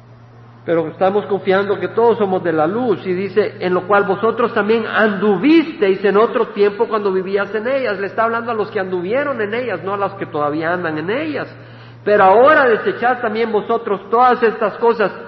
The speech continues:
ira, enojo,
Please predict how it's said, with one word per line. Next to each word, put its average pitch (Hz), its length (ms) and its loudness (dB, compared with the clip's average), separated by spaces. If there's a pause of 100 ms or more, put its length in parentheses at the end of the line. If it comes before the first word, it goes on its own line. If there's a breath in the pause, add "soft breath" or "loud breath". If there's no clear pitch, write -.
ira, 262 640 0 (2000)
enojo, 196 920 4